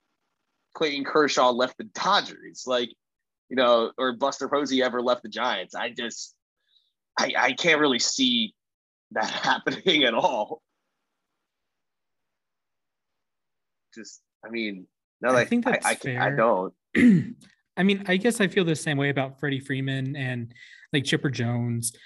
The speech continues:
Speaker 2: and there's other guys that, <clears throat> like, I would be shocked to see Jacob deGrom in a, a non-Mets jersey.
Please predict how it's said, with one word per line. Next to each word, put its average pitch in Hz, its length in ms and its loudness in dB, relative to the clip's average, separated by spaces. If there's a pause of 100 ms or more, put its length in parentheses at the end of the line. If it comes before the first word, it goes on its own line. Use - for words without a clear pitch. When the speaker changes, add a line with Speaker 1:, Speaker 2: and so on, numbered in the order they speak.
(280)
Speaker 2:
and 135 280 0
there's 131 240 0
other 131 240 -2
guys 120 600 -6
that, 120 320 -6 (180)
<clears throat> - 200 -8
like, 196 460 6
I 156 100 2
would 185 80 2
be 185 80 2
shocked - 520 -2
to 156 60 -6
see 160 140 -2
Jacob 135 340 -4
deGrom 131 440 -4
in 143 80 -8
a, 127 300 -6
a 135 40 0
non-Mets 127 640 0
jersey. 131 680 -2